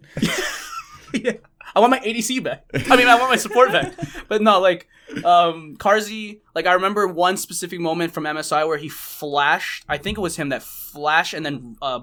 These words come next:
Speaker 1: pulled the feathers back and took Baron. And I'm just like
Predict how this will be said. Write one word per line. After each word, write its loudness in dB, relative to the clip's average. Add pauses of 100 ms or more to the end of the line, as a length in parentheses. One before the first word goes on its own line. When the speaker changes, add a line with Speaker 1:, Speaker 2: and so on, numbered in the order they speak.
(100)
Speaker 1:
pulled -4
the -4
feathers -6
back -6 (520)
and -10 (220)
took -8
Baron. -4 (840)
And 0
I'm 2
just -2
like 0